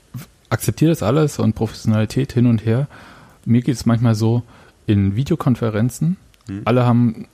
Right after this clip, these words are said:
Speaker 1: ja schön Mikrofon stumm geschaltet, damit man keine Rückkopplung und sonst einen
Speaker 2: Mhm.
Speaker 1: Kram hat und so weiter und so fort. Und man redet und man redet, man sieht vielleicht Gesichter, manche
Speaker 2: Mhm.
Speaker 1: halt nicht, weil Verbindung schlecht oder was auch immer, oder weil denen vom Unternehmen gesagt wurde, Daten sparen oder so ein Quatsch.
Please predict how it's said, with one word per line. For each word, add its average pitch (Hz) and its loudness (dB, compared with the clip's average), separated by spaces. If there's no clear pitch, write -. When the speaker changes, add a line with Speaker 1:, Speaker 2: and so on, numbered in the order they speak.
Speaker 1:
ja 104 0
schön 127 0
Mikrofon 110 0
stumm 143 2
geschaltet, 139 0
damit 98 0
man 98 0
keine 101 0
Rückkopplung 113 0
und 101 0
sonst 117 -2
einen 117 2
Speaker 2:
Mhm. 104 -2
Speaker 1:
Kram 110 2
hat 113 0
und 107 0
so 107 0
weiter 104 0
und 104 0
so 101 -6
fort. 110 -2
Und 101 2
man 98 4
redet 127 2
und 98 2
man 98 2
redet, 143 0
man 101 4
sieht 123 -4
vielleicht 107 0
Gesichter, 139 0
manche 107 2
Speaker 2:
Mhm. - 0
Speaker 1:
halt 95 0
nicht, 123 0
weil 95 0
Verbindung 110 0
schlecht - -6
oder 101 -2
was 98 -4
auch 101 -8
immer, 139 2
oder 98 2
weil 95 0
denen 95 0
vom 95 -2
Unternehmen 98 2
gesagt 98 -4
wurde, 92 0
Daten 87 -6
sparen 131 -2
oder 131 0
so 127 -2
ein 127 0
Quatsch. - -10